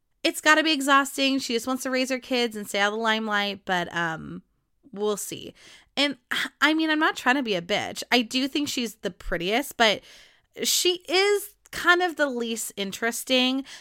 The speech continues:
because all she's been doing is bitching about having to do things that keep her famous. Like,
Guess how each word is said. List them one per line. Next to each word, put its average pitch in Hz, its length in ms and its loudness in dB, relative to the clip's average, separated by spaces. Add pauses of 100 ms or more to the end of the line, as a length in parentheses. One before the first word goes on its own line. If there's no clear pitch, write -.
(100)
because 359 420 0
all 320 160 2
she's 370 260 2
been 330 160 0
doing 285 280 2
is 226 260 -2
bitching 240 680 0
about 240 240 2
having 226 280 2
to 208 60 -4
do 196 180 -4
things 240 280 -4
that 226 140 -2
keep 214 180 -8
her 190 100 -4
famous. 135 600 -6
Like, 254 240 4